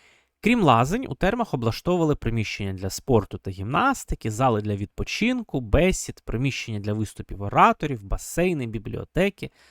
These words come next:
внутрішній двір з невеличким парком. Серед палаців розкішшю вирізнявся золотий будинок Нерона. У тронній залі стояла золота статуя імператора. Найвідомішим амфітеатром був Колізей.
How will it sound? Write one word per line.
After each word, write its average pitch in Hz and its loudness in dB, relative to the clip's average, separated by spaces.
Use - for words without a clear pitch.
внутрішній 135 -2
двір 131 -2
з 110 -10
невеличким 107 -6
парком. - -14
Серед 233 2
палаців 214 4
розкішшю 180 0
вирізнявся 131 -2
золотий 113 0
будинок 110 -6
Нерона. 113 2
У - -12
тронній 147 2
залі 120 4
стояла 104 0
золота 120 2
статуя 113 -4
імператора. - -12
Найвідомішим 190 2
амфітеатром 151 0
був 123 0
Колізей. 113 0